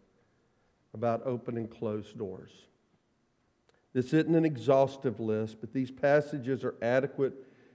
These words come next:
to get you and I thinking about the fact that God places doors in front of us every day. Some of these doors are closed and will remain that way, but some are open.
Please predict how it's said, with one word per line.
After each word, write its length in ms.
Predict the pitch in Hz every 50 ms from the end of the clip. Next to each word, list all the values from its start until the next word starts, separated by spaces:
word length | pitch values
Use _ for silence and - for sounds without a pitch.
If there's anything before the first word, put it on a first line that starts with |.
| _ _
to 80 | - 135
get 360 | 113 107 120 139 156 156 -
you 200 | 131 131 147 147
and 100 | 156 143
I 140 | 143 139 135
thinking 520 | 143 - - 156 156 160 156 - 135 127
about 260 | 120 113 120 113 107 -
the 80 | 120
fact 360 | - - 143 135 131 131 - -
that 180 | 117 117 107
God 400 | 107 139 127 135 160 175 170 -
places 540 | - - 185 185 165 151 - - 143 - -
doors 480 | 139 123 139 143 143 147 147 131 135 - -
in 160 | 131 123 110
front 320 | - - - 139 135 135
of 100 | 135 123
us 180 | 120 117 117 113 - - - - - - - _ _ _ _
every 340 | 160 160 170 147 139 160 147
day. 360 | 123 110 123 107 92 98 98 - - - _ _ _ _ _ _ _ _ _ _ _ _ _ _ _ _ _ _ _ _ _ _ _ _ _ _ _ _ _ _
Some 220 | - - 151 143 156
of 60 | 156
these 200 | 175 175 135 127
doors 320 | 139 160 156 160 156 147
are 60 | 160
closed 680 | 156 - - 196 202 185 135 107 101 104 - - - -
and 100 | 113 117
will 140 | 127 123
remain 420 | 123 131 127 127 135 165 190 180 165
that 240 | 123 98 90 - 95
way, 180 | 107 104 101
but 200 | 95 117 120 -
some 280 | - - - 160 160 170
are 120 | 165 180
open. 280 | 190 208 202 - 110